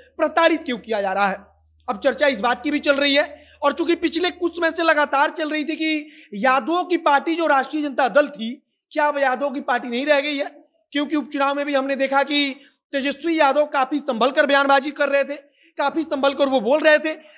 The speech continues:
एमएलसी चुनाव में हमने इसका सबसे बड़ा उदाहरण देखा कि एमएलसी चुनाव में किस प्रकार से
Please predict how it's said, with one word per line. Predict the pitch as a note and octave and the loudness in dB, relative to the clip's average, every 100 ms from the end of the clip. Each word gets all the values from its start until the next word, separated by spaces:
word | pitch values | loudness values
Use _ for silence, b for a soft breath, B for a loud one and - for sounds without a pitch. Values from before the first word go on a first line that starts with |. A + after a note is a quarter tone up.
| B D#4 | B 0
एमएलसी | D4+ D#4 F4+ | 2 2 0
चुनाव | F#4 E4+ E4+ | -2 0 0
में | E4 | 0
हमने | D#4+ D#4+ | -2 -2
इसका | D#4+ D#4+ | -2 -4
सबसे | D#4 D4+ F#4 | -4 -6 -4
बड़ा | F4 D#4+ | 0 2
उदाहरण | D4 C#4+ B3 A#3 | 4 4 4 0
देखा | G#3+ A3+ E4+ - b b - | -4 -2 -2 -4 b b -2
कि | |
एमएलसी | D4+ D4 D4 E4+ | 0 2 0 -2
चुनाव | E4+ D#4+ D#4+ | -2 0 0
में | E4 | 0
किस | E4 E4+ C4+ | -2 -6 -6
प्रकार | D#4+ D4+ D4+ E4 | -2 2 2 2
से | D#4+ | 2